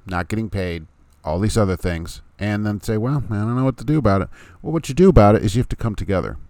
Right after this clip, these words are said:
just like they did. And I love that Kellogg's is,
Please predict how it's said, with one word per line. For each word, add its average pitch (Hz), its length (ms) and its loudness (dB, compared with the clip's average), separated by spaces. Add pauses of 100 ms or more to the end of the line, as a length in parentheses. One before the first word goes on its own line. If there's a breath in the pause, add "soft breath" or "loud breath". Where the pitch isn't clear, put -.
(200)
just - 200 -8
like 92 280 -4
they 92 160 -2
did. 69 300 -8 (100)
And 92 320 -6 (160)
I 80 140 -6
love 76 420 0
that 64 180 -6
Kellogg's 80 580 -2 (480 soft breath)
is, 98 540 -6